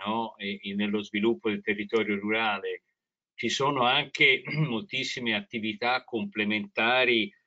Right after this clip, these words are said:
a quelle del, del, dell'agricoltura, eh, che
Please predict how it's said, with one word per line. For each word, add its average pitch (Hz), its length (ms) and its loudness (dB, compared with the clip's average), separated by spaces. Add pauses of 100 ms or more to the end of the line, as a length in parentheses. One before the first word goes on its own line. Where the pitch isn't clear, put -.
(260)
a 95 200 -8
quelle 110 600 2
del, 95 440 -2
del, 92 500 -6 (360)
dell'agricoltura, 107 1500 2
eh, 95 480 -14
che 143 520 0